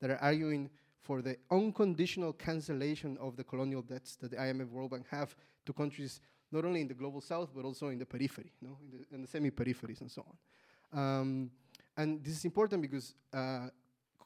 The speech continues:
debt is an instrument of coloni-, colonization, of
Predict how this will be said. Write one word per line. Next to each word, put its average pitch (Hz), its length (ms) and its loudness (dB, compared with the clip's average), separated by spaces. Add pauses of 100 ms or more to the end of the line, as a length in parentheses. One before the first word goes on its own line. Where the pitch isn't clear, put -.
(240)
debt 180 300 2 (100)
is 175 220 0
an 151 80 0
instrument 147 380 -2
of 120 120 -8
coloni-, 135 400 -2
colonization, 131 600 -2
of 127 120 -6